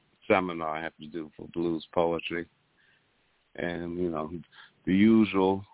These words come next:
one too many plays that I couldn't say no to. So we're in rehearsal for that. And, of course,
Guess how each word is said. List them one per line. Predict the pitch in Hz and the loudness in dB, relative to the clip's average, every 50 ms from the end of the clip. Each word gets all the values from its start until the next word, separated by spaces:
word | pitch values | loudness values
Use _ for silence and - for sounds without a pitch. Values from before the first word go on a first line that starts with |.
| _ _ | _ _
one | 95 92 95 98 98 95 | -2 0 2 2 2 0
too | - 107 | -2 -2
many | 98 95 98 92 90 90 | 0 0 2 0 0 -2
plays | - - 98 92 90 90 87 82 85 | -2 0 2 2 2 2 0 -4 -6
that | 85 82 85 | -8 -6 -6
I | 90 87 | -6 -6
couldn't | - 95 90 85 87 85 - - | -6 -6 -6 -6 -8 -8 -4 -4
say | 90 85 | -2 -2
no | 85 87 87 87 85 - _ | -2 -2 -2 -4 -4 -6 _
to. | 78 82 85 85 90 90 - _ _ - _ _ _ _ _ | -6 -6 -6 -6 -8 -14 -18 _ _ -20 _ _ _ _ _
So | 65 64 | -10 -8
we're | 71 73 78 78 82 | -4 -2 -2 -2 0
in | 82 82 82 | 0 0 -2
rehearsal | 80 80 85 80 80 - - 82 80 - | 0 2 2 2 0 0 -4 -8 -8 -6
for | - 82 | -8 -6
that. | 80 85 85 82 80 - - _ _ _ _ _ - - _ _ _ _ _ _ _ - | -6 -4 -4 -4 -4 -4 -8 _ _ _ _ _ -20 -20 _ _ _ _ _ _ _ -6
And, | 60 73 80 | -6 -4 -4
of | 80 - | -4 0
course, | - 92 85 82 - | 2 4 4 4 2